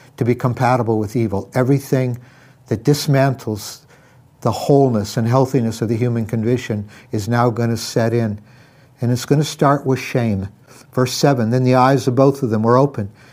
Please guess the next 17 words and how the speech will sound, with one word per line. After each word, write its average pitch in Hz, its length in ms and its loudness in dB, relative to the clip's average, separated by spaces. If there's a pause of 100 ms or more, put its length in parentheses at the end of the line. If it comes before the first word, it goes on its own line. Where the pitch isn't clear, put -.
(140)
and 131 100 2
they 135 120 6
realized 135 500 6
they 143 80 6
were 139 140 4
naked. 135 480 0 (580)
So 123 200 0
they 120 100 4
sewed 131 380 2
fig 156 280 2
leaves 113 380 2
together 113 420 2
and 107 120 0
made 123 240 0
coverings 131 520 0
for 123 220 -2
themselves 117 640 -4